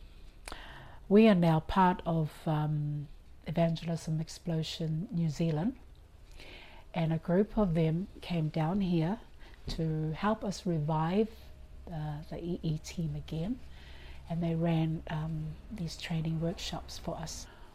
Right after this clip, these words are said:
The whole concept of, uh, E E X, um, is on-the-job training, is to share our faith, um, with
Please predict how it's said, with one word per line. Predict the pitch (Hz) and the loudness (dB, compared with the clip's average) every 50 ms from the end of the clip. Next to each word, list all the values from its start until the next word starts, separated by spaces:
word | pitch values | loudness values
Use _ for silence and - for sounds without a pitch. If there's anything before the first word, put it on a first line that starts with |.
| - - | -2 4
The | 196 190 | 6 8
whole | 185 202 233 247 247 | 10 10 10 10 10
concept | 247 - 247 240 247 240 - - 220 202 196 - - - - | 8 10 10 10 10 10 6 6 4 4 4 4 -2 -4 0
of, | 180 175 170 - - | 0 0 0 0 0
uh, | 180 170 165 - - | 2 2 2 2 2
E | 202 - 196 180 175 180 | 0 2 2 2 2 2
E | 185 | 0
X, | 185 - - - - - - | -2 -4 -8 -10 -8 -4 0
um, | 160 160 160 156 165 160 160 190 - - - - - - - - - - - - - - - - - - | 2 2 2 2 2 0 -2 -4 -8 -16 -20 -20 -20 -20 -20 -20 -20 -20 -18 -18 -18 -18 -18 -16 -8 -4
is | 196 170 - - - | -2 -2 -2 0 2
on-the-job | 180 196 208 185 190 170 - 202 175 165 165 - | 4 4 6 4 2 0 0 -2 -2 -2 -2 -4
training, | - - - 190 185 185 170 160 151 156 160 - - - - - - - - - - - - | -6 -2 0 2 2 2 2 2 2 0 -2 -6 -10 -18 -20 -20 -20 -20 -20 -20 -12 -6 -2
is | 180 165 160 - - - | -2 -2 -2 -2 -6 -8
to | - - 190 175 170 165 160 165 160 160 - - - - - - - - - - - - - - - - | -4 0 2 2 4 4 2 2 0 -4 -8 -14 -20 -20 -20 -20 -20 -20 -20 -20 -20 -20 -20 -20 -16 -10
share | - - - - 190 185 190 202 220 247 240 - - - - - - - - - - - - - | -6 -4 2 2 4 4 6 4 4 2 2 -2 -8 -18 -20 -20 -20 -20 -20 -20 -20 -16 -8 -4
our | - 156 165 196 220 233 | 0 2 2 2 2 0
faith, | - - - 180 165 180 202 - - - - - - - - - - - - - - - - - - - - - - - | 0 0 0 0 0 0 -2 -4 -8 -16 -18 -18 -20 -20 -20 -20 -20 -20 -20 -20 -20 -18 -16 -16 -16 -16 -16 -18 -18 -12
um, | - 170 160 160 160 165 165 170 | -6 -4 -2 0 0 0 0 0
with | 170 175 170 - | 0 0 -2 -2